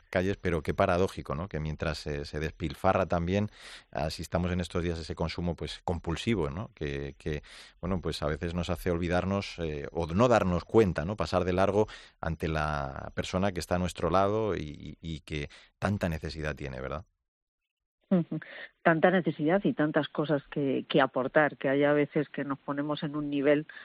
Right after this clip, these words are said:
Speaker 2: así superior, pero dices, lo que me aporta la persona cuando nos sentamos y compartimos y cómo nos ayudamos entre los dos.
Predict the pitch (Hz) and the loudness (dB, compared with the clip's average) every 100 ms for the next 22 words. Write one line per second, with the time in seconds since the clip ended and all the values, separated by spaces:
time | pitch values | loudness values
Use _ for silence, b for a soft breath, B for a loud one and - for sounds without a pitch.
0 | B B B 151 147 - 151 151 147 147 | B B B 0 0 0 0 4 4 4
1 | 139 - 131 143 143 156 151 156 147 135 | 4 2 4 6 8 6 6 2 4 0
2 | - 131 - 131 123 127 123 - 135 151 | -2 -6 0 0 2 2 2 2 4 6
3 | 151 139 131 - 147 147 151 147 131 131 | 6 4 0 0 0 2 2 2 0 0
4 | 131 - 123 123 135 147 143 135 117 123 | -2 -2 -4 0 0 -2 -4 -4 -2 0
5 | 110 - 170 135 123 127 139 147 147 143 | 0 2 0 0 -4 -4 -2 0 0 0
6 | 147 135 139 139 147 - B B B B | 2 4 4 4 2 -6 B B B B
7 | 151 139 135 131 131 156 151 - - | 2 4 4 6 6 6 6 2 -2